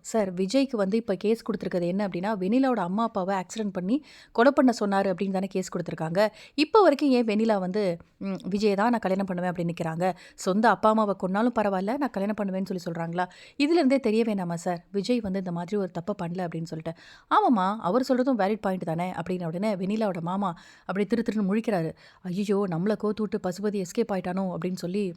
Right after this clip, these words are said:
அவருக்கு ஒரு மாதிரி பயமா இருக்கு. உடனே முழிச்சிட்டு என்ன சொல்றதுன்னு தெரியாம, "ஆமா சார், எப்படியோ என்னோட அக்கா, அக்கா புருஷனை கொன்னவங்களை வந்து கண்டிப்பா நம்ம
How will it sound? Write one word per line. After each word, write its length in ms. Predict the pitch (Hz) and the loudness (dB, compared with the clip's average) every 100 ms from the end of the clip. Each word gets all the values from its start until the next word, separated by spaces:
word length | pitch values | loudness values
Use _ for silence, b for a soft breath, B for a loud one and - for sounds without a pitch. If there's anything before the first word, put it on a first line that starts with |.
| _ | _
அவருக்கு 280 | - 185 185 | -4 -4 -2
ஒரு 60 | 175 | -2
மாதிரி 240 | 180 202 | -2 -2
பயமா 320 | 180 170 196 | -2 -2 -2
இருக்கு. 240 | 190 170 - B B B - | -4 -6 -10 B B B 0
உடனே 260 | 247 254 | 4 6
முழிச்சிட்டு 680 | 233 247 302 247 254 226 180 | 4 4 2 0 2 2 0
என்ன 140 | 185 262 | 2 2
சொல்றதுன்னு 340 | 262 208 196 | 2 -2 -2
தெரியாம, 360 | 196 185 180 185 | -2 -2 -2 2
"ஆமா 160 | 254 | 2
சார், 260 | 269 208 214 B B | 4 0 -2 B B
எப்படியோ 380 | 196 185 226 240 - b b | -6 -2 2 2 0 b b
என்னோட 240 | 190 190 196 175 165 | -2 2 2 2 -2
அக்கா, 280 | - - 254 | -6 -2 2
அக்கா 220 | 233 - | 2 0
புருஷனை 360 | 240 220 202 190 | 0 -2 -2 -4
கொன்னவங்களை 320 | 196 202 214 | -2 -2 -2
வந்து 220 | 185 190 | -2 -4
கண்டிப்பா 360 | - 190 220 233 | -2 -2 -2 -2
நம்ம 200 | 208 180 | -2 -2